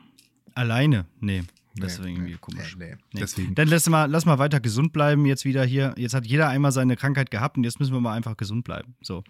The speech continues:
Speaker 2: Ja.
Speaker 1: Ich meine, was ist denn da los? Ich meine, ich bin doch nie krank. Also, äh, was war das denn?
Speaker 2: Ja, keine Ahnung.
Speaker 1: Zu-,
Speaker 2: Ich, ich, ich
Speaker 1: zuletzt
Speaker 2: merk's.
Speaker 1: krank? Zuletzt krank war ich wirklich vor Corona.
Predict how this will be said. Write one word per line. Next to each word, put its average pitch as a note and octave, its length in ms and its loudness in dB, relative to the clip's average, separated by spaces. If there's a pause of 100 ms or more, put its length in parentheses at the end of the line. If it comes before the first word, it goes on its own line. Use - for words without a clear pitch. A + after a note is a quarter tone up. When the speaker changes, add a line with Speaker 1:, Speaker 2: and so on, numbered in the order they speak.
Speaker 2:
Ja. F#2+ 160 -4 (200)
Speaker 1:
Ich B2 120 2
meine, D3+ 160 4 (160)
was C#3 100 2
ist F3 160 0
denn C3+ 100 4
da G#2+ 120 0
los? D#3 360 4
Ich B2+ 140 -4
meine, C3+ 160 2
ich - 120 -8
bin D3+ 120 2
doch B2 220 -2
nie D#3+ 200 4
krank. G2+ 440 -2
Also, B2 360 -2
äh, B2 180 -16 (280)
was G#2 240 -14
war B2 80 -8
das E3 180 -2
denn? G#2+ 160 -6 (440)
Speaker 2:
Ja, A2 100 4
keine B2+ 260 2
Ahnung. E3+ 220 6
Speaker 1:
Zu-, G2 80 0
Speaker 2:
Ich, G#2+ 140 -2
ich, A#2 200 -6
ich A#2 140 -2
Speaker 1:
zuletzt A#2+ 360 2
Speaker 2:
merk's. - 80 -8
Speaker 1:
krank? G#3+ 280 0 (260)
Zuletzt D3 360 -4
krank A3 260 0
war E3+ 140 2
ich C#3 80 0
wirklich F#3+ 300 0
vor G3 280 0
Corona. D#3 480 -2